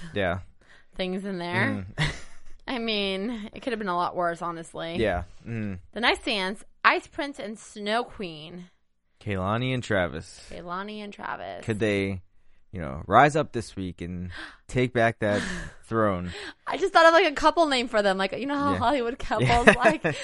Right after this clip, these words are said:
Speaker 2: co-
Speaker 1: <laughs> Yeah.
Speaker 2: Kravis.
Speaker 1: Nice.
Speaker 2: Kalani and Travis, Team Kravis.
Speaker 1: <laughs> Nice.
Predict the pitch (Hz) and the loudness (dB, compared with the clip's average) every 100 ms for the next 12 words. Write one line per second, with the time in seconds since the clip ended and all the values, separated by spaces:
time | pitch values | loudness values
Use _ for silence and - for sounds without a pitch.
0 | 147 - - 277 - - 110 - 349 370 | -8 -6 -6 -6 -8 -12 -10 -2 8 10
1 | 440 381 208 180 254 - 127 143 139 123 | 10 6 2 0 -4 -6 2 4 4 2
2 | 110 - - - - 320 339 339 349 359 | 0 -10 -14 -12 -6 -2 4 4 4 2
3 | 349 359 381 330 330 330 - 359 330 - | -2 -2 4 6 6 0 -2 -4 -4 2
4 | 381 339 339 302 254 220 262 - 113 107 | 8 10 10 6 6 4 2 -4 -4 -2
5 | 101 - - | -2 -6 -12